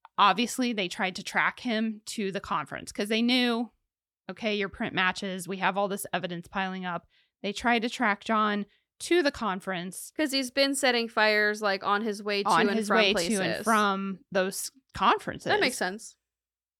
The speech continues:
Speaker 1: So, at one point, though, they put a tracking device on him, on his car as
Speaker 2: Yeah.
Speaker 1: well. He finds it.
Speaker 2: Ah.
Speaker 1: And he drives to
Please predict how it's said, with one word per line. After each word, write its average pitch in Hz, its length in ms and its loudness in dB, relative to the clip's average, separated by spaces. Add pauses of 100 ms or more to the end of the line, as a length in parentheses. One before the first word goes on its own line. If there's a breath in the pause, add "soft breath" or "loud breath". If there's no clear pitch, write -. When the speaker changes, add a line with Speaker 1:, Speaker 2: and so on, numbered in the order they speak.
(120)
Speaker 1:
So, 233 640 4 (840)
at 247 180 6
one 254 280 4
point, 277 320 2
though, 240 540 4 (760)
they 214 160 2
put 269 220 2
a 226 80 2
tracking 226 520 0
device 240 540 2
on 202 300 0
him, 269 440 -2 (160)
on 208 240 0
his 208 260 -4
car 196 520 2
as 269 60 -6
Speaker 2:
Yeah. 208 260 2
Speaker 1:
well. 196 500 2 (920)
He 240 120 0
finds 202 480 -2
it. - 200 -14 (340)
Speaker 2:
Ah. 202 800 4 (480)
Speaker 1:
And 214 180 2
he 226 260 2
drives 214 760 2
to 220 520 2